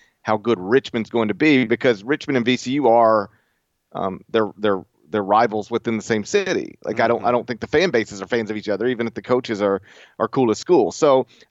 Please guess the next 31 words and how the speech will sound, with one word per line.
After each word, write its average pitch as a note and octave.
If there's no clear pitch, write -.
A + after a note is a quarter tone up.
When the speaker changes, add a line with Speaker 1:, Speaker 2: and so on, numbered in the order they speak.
Speaker 1:
um, A2
shouts E3+
to E3+
Mike D#3+
Rhodes. D#3
Like, A2+
he, C#3+
he, B2
he A#2
spotted B2+
that C3
early. A2+
He A#2+
was G#2
like, G2
"They're C3+
going B2
to A#2
be A2
really A2
good." G#2
And C#3
they C#3+
are D3
nine A#2+
and A#2+
one, A#2
top A2+
seventy A2
at, G2+
at, G2